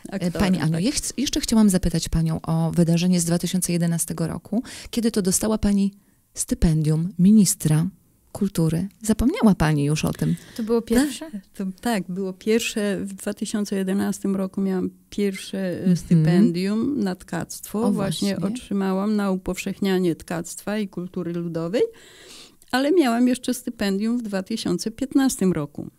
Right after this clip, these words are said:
Speaker 2: Też od
Speaker 1: Też.
Speaker 2: ministra?
Speaker 1: Też mi-, z Ministerstwa Kultury i Dziedzictwa Narodowego, właśnie też na tkanie tkanin mazurskich. Y, wtedy tak było, y, trochę głośno w tym dwa tysiące piętnastym roku o,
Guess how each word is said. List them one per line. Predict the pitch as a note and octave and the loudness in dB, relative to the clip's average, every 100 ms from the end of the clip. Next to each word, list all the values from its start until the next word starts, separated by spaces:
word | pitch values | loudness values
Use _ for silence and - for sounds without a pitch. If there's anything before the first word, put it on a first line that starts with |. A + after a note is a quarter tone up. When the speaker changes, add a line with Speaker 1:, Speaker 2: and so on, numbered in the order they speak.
| _ - - - | _ -20 -18 2
Speaker 2:
Też | G2+ | 4
od | - | 6
Speaker 1:
Też. | F3+ | 6
Speaker 2:
ministra? | E3 D3+ D3 - D3 G3+ C4+ | 6 6 4 0 0 -2 -2
Speaker 1:
Też | G#3+ G#3 - | -4 -4 -2
mi-, | G#3 G3 F3+ | 0 0 0
z | F#3+ | 0
Ministerstwa | F#3+ F3+ F#3 F#3 F3+ F3+ | 0 0 -2 -4 -4 -8
Kultury | F3 E3+ F3+ F3 | -6 -6 -2 -2
i | E3 | -2
Dziedzictwa | D#3+ E3 D#3+ - D#3 | -2 -2 -4 -8 -2
Narodowego, | D#3+ D3+ D#3 D#3+ F3 A3 A#3+ A#3 B3 - - - _ | -2 -2 -4 -4 -2 -4 -2 -2 -2 -8 -20 -20 _
właśnie | G#3 C#4 - B3 | -4 -2 -2 -2
też | G#3+ A3 | -2 -2
na | G3+ G3 F#3 F#3 - _ | 0 0 0 -4 -12 _
tkanie | - - A3 G#3+ G3 | -8 -4 0 0 -2
tkanin | - G3+ G3+ F#3+ F#3+ F3 | -4 -4 -2 0 0 0
mazurskich. | F#3+ F3+ F3+ E3+ - - - _ _ - | 2 2 2 -2 -6 -10 -14 _ _ -12
Y, | - - D#3+ | -8 -8 -8
wtedy | D#3+ - F#3 F3+ F#3 | -14 -4 -4 -2 -2
tak | F#3 F3 | -2 -4
było, | E3 F#3 F3+ F3 E3 - - F3 E3 D#3+ | -2 -2 0 0 0 -2 -2 -2 -2 -4
y, | D#3+ - | -6 -10
trochę | - F3+ E3 | -6 -4 -4
głośno | D#3 A3 D#4 - G#3 G3 G3 | -4 -2 -4 -2 -4 -4 -6
w | - | -8
tym | F#3+ F#3+ | -4 -4
dwa | F#3 G3 | -4 -6
tysiące | G3 F#3+ G3 F#3+ | -8 -6 -8 -8
piętnastym | F#3 F3+ - F#3+ F#3 F3+ | -10 -10 -6 -6 -6 -8
roku | F#3 F3+ F#3 - G3 | -8 -8 -10 -8 -6
o, | F3+ | -6